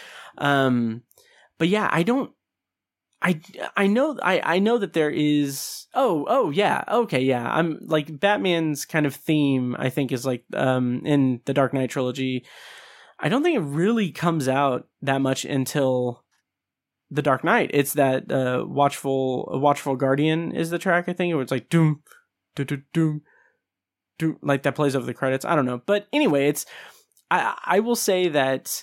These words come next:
the, the music here, like, Michael Giacchino, I'm, I've been a huge fan of his for decades at this point. <laughs> Like,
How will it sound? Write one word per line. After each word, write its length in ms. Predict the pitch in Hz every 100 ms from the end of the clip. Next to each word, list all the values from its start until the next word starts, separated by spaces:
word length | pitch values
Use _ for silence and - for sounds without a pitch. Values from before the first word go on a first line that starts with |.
| -
the, 800 | - 139 143 147 139 135 131 135 -
the 120 | 147
music 420 | 156 226 277 262
here, 320 | - 147 131
like, 240 | 135 147 156
Michael 320 | 165 262 269
Giacchino, 640 | 165 147 - 147 131 123
I'm, 360 | - 170 202 165 -
I've 180 | 202 190
been 100 | 175
a 20 |
huge 340 | - 208 202
fan 220 | - 160 131
of 80 | -
his 400 | 127 131 - -
for 600 | - - 151 143 135 123 - _ _ - 147 131 _ _ -
decades 460 | 151 - 147 135
at 100 | 131
this 140 | 127 -
point. 280 | - 208 -
<laughs> 20 |
Like, 540 | 131 160 - - 196